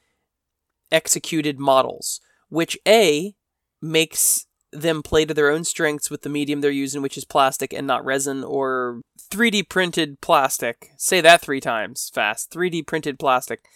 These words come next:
Um, they're playing to their strengths of the actual medium they're making because they know it will be fragile. That's A. B is they're going to make these sculpts so dynamic and so unique with all of these new models and these new units and, and the new creations. It's no longer what Fantasy Battles was,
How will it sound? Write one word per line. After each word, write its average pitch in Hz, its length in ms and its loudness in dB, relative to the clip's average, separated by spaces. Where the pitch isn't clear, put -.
Um, 165 360 6
they're 165 220 -2
playing 247 300 2
to 247 40 -6
their 214 120 4
strengths 202 400 -2
of 156 80 -6
the 170 80 4
actual 165 300 0
medium 156 320 -2
they're 151 120 2
making 139 440 -2
because 143 240 -4
they 147 100 0
know 147 180 2
it 151 100 0
will 143 80 -10
be 143 100 0
fragile. 131 560 -2
That's 151 280 2
A. - 340 -2
B 214 460 4
is 160 300 0
they're 170 180 0
going 175 300 0
to 165 60 -2
make 165 200 -2
these 147 260 -2
sculpts 202 340 0
so - 360 0
dynamic 156 580 0
and 139 120 -8
so - 120 -2
unique 147 540 -2
with 143 140 -4
all 160 240 2
of 147 60 -6
these 139 200 -2
new 156 200 -2
models 147 480 2
and 143 120 -4
these 143 180 -4
new 147 160 -4
units 165 540 -2
and, 139 160 -2
and 143 160 -4
the 139 60 -2
new 170 180 -2
creations. 143 760 -2
It's - 220 -4
no 214 260 0
longer 214 380 2
what 160 160 -2
Fantasy 156 400 -4
Battles 139 380 2
was, 123 340 -2